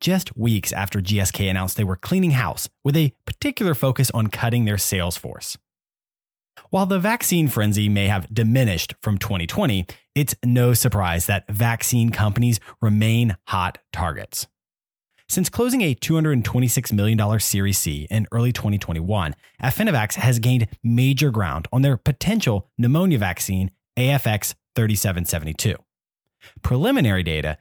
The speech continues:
suggests it may outperform Pfizer's Prevnar thirteen.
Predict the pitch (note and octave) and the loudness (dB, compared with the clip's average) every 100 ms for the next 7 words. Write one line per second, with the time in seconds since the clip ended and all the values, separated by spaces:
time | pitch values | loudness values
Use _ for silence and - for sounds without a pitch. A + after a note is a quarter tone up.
0 | _ - D#3+ F3 - D3+ E3 C3+ D3 F3+ | _ -4 0 0 0 -2 0 0 2 2
1 | B2+ E3+ - C3+ - F3 G#2 - - A#2+ | 0 -2 -2 -2 0 0 0 -4 -4 0
2 | C3+ G#2 F#2 - _ - B2+ A#2+ G#2+ G2+ | 0 0 -4 -8 _ -2 0 0 0 0
3 | F#2+ G2+ F#2 - F2+ - | -2 -2 -4 -4 -6 -6